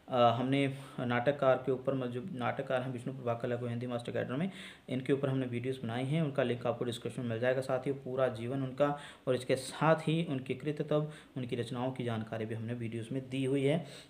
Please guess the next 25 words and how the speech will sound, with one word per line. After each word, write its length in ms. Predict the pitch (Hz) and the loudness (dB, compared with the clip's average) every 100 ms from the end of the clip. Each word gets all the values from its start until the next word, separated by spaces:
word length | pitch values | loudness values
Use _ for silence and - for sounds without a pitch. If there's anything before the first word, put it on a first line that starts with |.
| 127 | -2
वो 120 | 123 | 2
भी 120 | 131 | 6
आप 180 | 143 143 | 6 6
देख 220 | 123 107 | 0 0
लीजिएगा। 360 | 117 110 113 113 | -2 -2 -2 -2
ठीक 180 | 127 147 | 0 2
है 60 | |
साथियों, 300 | 165 165 170 | 2 2 2
तो 120 | 175 - | 0 0
कुछ 240 | 143 143 | -2 0
महत्वपूर्ण 460 | 127 123 139 143 135 | -2 -2 -2 -4 -4
भी, 100 | 135 | -4
अ, 40 | 131 127 117 117 117 123 | -4 0 0 0 -2 -6
जीवनियाँ 300 | 117 120 120 | -4 -2 0
और 180 | 123 | 2
रह 140 | 135 127 | 2 2
गई, 200 | 131 143 | 0 -2
वो 160 | 117 | -2
भी 80 | 113 | 0
आपके 240 | 117 113 120 | -2 -2 -4
साथ 120 | 120 | -4
साझा 260 | 123 123 | -2 -2
कर 120 | 127 131 | -2 -4
लेते 220 | 127 135 | -4 -2
हैं। 360 | 160 - - | -2 -4 -12